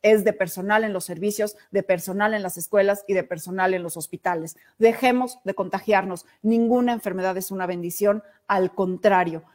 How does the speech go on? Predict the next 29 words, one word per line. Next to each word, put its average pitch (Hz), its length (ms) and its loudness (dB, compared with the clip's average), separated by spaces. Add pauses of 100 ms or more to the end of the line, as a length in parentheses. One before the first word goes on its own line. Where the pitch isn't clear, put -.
(120)
evitemos 240 640 2
enfermarnos, 208 680 0 (140)
evitemos 233 540 0
covid, 220 420 -2 (180)
porque 190 220 -2
así 233 160 -6
también 214 300 -2
podemos 196 360 -2
evitar 196 540 -2
las 202 220 -2
secuelas 262 480 0
de 165 80 -6
covid 180 400 -2 (180)
diecinueve, 190 720 0
el 180 100 0
long 196 180 4
covid, 262 340 -4 (180)
y 202 80 -2
podemos 196 400 -2
evitar 202 480 0
las - 160 -6
secuelas 208 400 0
en 175 120 -8
la 170 100 -10
sociedad 180 520 -4 (180)
y 233 100 0
podemos 294 360 2
seguir 208 280 2
operando. 165 520 -4